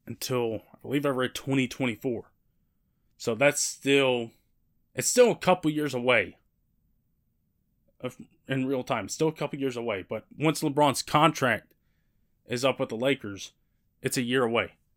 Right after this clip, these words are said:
And the Lakers,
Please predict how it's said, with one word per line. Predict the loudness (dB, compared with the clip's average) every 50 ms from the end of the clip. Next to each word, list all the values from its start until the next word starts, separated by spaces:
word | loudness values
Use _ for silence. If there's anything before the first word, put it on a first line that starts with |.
| _ _ _ _ _ _ _ _ _ _ _ _ _ _ _ _ _ _ _ _ _ _ _ _ _ _ _ _ _ _ _ _ _ _ _ _ _ _ _ _ _ _ _ -6
And | 0 2 4 6 6 6 6 4 4 2 0 -4 _ _ _ _ _ _ _ _ _ _ _ _ _ _ _ _ _ _ _
the | -4 -4 -2
Lakers, | 0 0 0 0 0 0 0 0 0 0 0 -2 -2 -4 -6 -8 -12